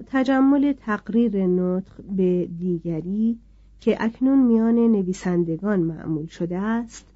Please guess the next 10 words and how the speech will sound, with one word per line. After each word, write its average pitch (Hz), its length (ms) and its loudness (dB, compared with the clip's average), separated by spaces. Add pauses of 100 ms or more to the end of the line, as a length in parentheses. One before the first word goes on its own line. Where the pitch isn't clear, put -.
(360)
بپرهیز. 151 800 -8 (1400)
وضوح 226 500 0 (460)
اولین 185 520 0
شرط 269 480 -4
اصلی 160 640 -6
است. - 220 -20 (640)
پس 247 240 -4
از 196 200 -2
آن 208 380 -6 (300)
اختصار، 190 840 -6